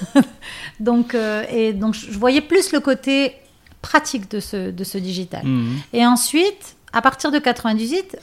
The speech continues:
Speaker 1: je vais même te dire plus, parce que quand on a lancé notre compte Instagram il y a presque quatre ans, les, mes clients aux États-Unis, ils étaient en retard.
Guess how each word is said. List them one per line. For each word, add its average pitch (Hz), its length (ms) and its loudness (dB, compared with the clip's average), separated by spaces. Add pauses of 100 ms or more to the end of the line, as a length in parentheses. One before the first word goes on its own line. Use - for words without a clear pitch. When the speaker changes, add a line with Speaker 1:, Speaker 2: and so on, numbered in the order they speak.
(240)
Speaker 1:
je 220 80 -4
vais 240 120 0
même 277 160 2
te 277 100 -4
dire 233 240 -4
plus, 370 320 -2
parce - 220 -6
que 233 100 -4
quand 233 300 -4
on 226 100 0
a 220 80 2
lancé 233 300 0
notre 220 180 0
compte 220 160 -6
Instagram 196 540 -2
il - 20 -2
y 180 60 -4
a - 20 -8
presque 185 320 -8
quatre 190 300 -8
ans, 339 160 0 (640)
les, 208 480 0
mes 208 140 2
clients 285 280 2
aux 285 80 2
États-Unis, 233 480 -2
ils 208 80 2
étaient 175 160 -6
en 185 60 -4
retard. - 500 0